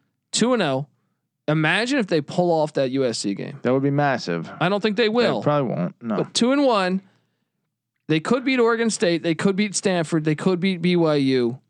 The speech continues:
Speaker 1: And that would be five wins then, right? And then all you have to do is beat Arizona on November nineteenth.
Speaker 2: As far as going
Speaker 1: Dude,
Speaker 2: bowling,
Speaker 1: they could go bowling.
Speaker 2: this schedule is set up perfectly for it.
Speaker 1: This
Speaker 2: And in fact, knowing Rolovich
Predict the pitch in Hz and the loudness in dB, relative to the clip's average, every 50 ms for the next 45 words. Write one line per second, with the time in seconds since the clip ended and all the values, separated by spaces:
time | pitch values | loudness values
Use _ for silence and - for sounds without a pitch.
0 | _ _ _ _ _ _ _ _ _ - 135 143 156 160 165 165 160 156 160 151 | _ _ _ _ _ _ _ _ _ -2 0 0 2 2 2 0 0 0 0 0
1 | 147 - 165 151 151 147 143 135 143 143 139 135 127 113 113 104 95 98 117 143 | 0 0 0 0 0 0 0 0 0 0 0 -2 -2 -2 -4 -4 -4 -4 -6 -10
2 | 151 - - 160 156 170 185 185 - 175 170 170 180 185 196 190 - 175 175 185 | -10 -6 -2 0 0 0 0 -2 -4 -4 -2 0 0 0 0 0 0 0 0 0
3 | 185 175 160 170 175 175 165 160 147 170 160 156 151 147 143 135 151 151 151 147 | 0 -2 -2 0 2 2 2 2 2 2 2 2 2 2 2 0 0 0 2 0
4 | 139 139 139 131 143 139 143 139 135 135 120 - 151 139 - - - - - 170 | 0 0 0 0 0 0 0 -2 -2 -2 -2 -2 -2 -2 -4 -8 -12 -6 -2 -2
5 | 147 - - 214 233 262 254 185 254 240 240 214 214 - - 175 214 254 247 - | -2 0 0 2 2 2 0 2 2 2 4 4 4 4 2 2 2 2 2 2
6 | 320 381 - - - 247 311 339 320 - 262 220 190 170 165 202 214 214 202 170 | 2 0 0 0 2 2 2 2 2 2 0 0 2 2 2 2 4 4 2 2
7 | 147 139 185 180 - - - 202 208 226 190 175 165 147 135 117 - - 175 170 | 2 2 2 0 0 0 0 2 2 2 2 2 2 0 0 0 0 0 2 2
8 | 160 156 139 120 - 151 175 160 135 127 113 117 107 - - 147 139 110 90 85 | 2 0 0 0 0 0 0 0 0 -2 0 -2 -2 0 0 0 0 0 0 -4
9 | - _ _ _ _ _ _ _ _ _ - 156 139 139 143 139 - 190 196 214 | -8 _ _ _ _ _ _ _ _ _ -2 0 2 2 0 0 0 0 0 0
10 | 202 160 151 151 170 196 202 180 175 175 185 196 202 202 214 208 196 - - | 0 0 0 0 2 2 2 2 2 2 2 2 2 0 0 0 -2 -6 -12